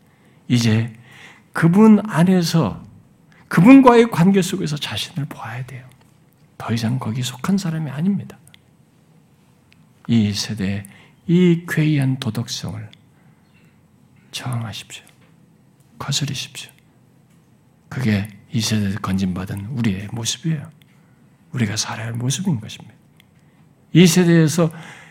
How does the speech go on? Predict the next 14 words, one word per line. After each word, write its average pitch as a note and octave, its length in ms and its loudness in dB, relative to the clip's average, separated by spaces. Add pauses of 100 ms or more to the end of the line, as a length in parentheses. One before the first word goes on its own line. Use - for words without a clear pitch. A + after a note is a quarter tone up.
(120)
그런 G#3+ 300 12
사람을 G#3 460 8
보면 F#3+ 720 10 (220)
이 B2+ 180 2
세대가 A#2 460 -6
반응을, B2 400 -6 (640)
"아, F#2+ 280 -6
다르다. B2 520 -8 (800)
구별됐다." B2 760 0 (720)
자기와 F#3 320 4
똑같네요라고 B3+ 720 10
하지 G#3 260 10
못하는 C4 380 10
것입니다. - 380 0